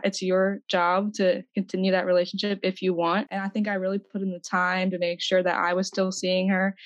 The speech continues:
'cause she does live in a different state than me, and I am in school, so it was hard at first. But yeah, that's probably my greatest accomplishment, is that I could say my birth mom's my best friend.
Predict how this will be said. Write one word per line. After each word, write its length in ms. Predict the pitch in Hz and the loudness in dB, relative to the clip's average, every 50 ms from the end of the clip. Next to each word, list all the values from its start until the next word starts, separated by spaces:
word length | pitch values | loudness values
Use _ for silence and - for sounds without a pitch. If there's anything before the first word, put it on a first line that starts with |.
| - - _ | -20 -10 _
'cause 120 | - 202 | -2 0
she 120 | - 233 226 | 2 2 2
does 220 | 202 220 214 214 | 2 2 2 2
live 100 | 240 226 | 2 2
in 60 | 226 | 2
a 60 | 220 | 2
different 280 | 196 196 196 - 190 196 | 2 0 0 0 -2 -2
state 280 | - - 185 175 180 - | 0 0 0 0 0 -2
than 160 | 196 190 190 | -2 0 2
me, 140 | 185 185 185 | 2 2 2
and 80 | 175 | 2
I 80 | 170 170 | 0 0
am 260 | 170 170 185 190 190 | 0 0 0 0 2
in 120 | 190 196 | 0 0
school, 520 | 185 - - - 196 185 180 180 180 185 190 | 0 -2 -4 -2 0 2 4 4 4 2 0
so 280 | - - 180 175 175 | 0 0 2 4 6
it 120 | 175 180 175 | 4 4 4
was 260 | 175 175 175 185 196 | 4 2 2 2 0
hard 300 | - - 185 180 180 185 | -2 -2 0 2 4 2
at 100 | - 185 | 2 0
first. 540 | - _ 175 175 170 175 190 185 - - - - | -2 _ 0 2 2 2 0 -2 -6 -8 -6 -4
But 200 | 185 185 180 196 | -4 -2 0 0
yeah, 80 | 196 | 0
that's 120 | 180 185 185 | -2 -4 -2
probably 200 | - 214 208 202 | -2 -2 -2 0
my 120 | 202 185 | -2 0
greatest 280 | 185 185 180 185 185 202 | 0 0 0 0 -2 -8
accomplishment, 680 | - - 175 175 - - 190 - - 214 196 190 185 | -8 -8 -8 -8 -6 -6 -6 -6 -2 -2 -2 -2 0
is 60 | - | 0
that 100 | 185 170 | 0 -2
I 60 | 175 | -2
could 160 | 180 - 190 | -2 -4 -8
say 120 | - - 180 180 | -2 0 0 0
my 100 | 180 175 | 0 -4
birth 320 | 175 - - 170 170 - _ | -4 -4 -6 -6 -6 -10 _
mom's 220 | - 175 170 175 - | -10 -10 -8 -8 -10
my 100 | 170 160 | -8 -6
best 260 | - 165 - - - | -6 -8 -8 -10 -12
friend. 420 | - 180 165 165 180 180 180 - | -10 -10 -8 -8 -8 -10 -12 -14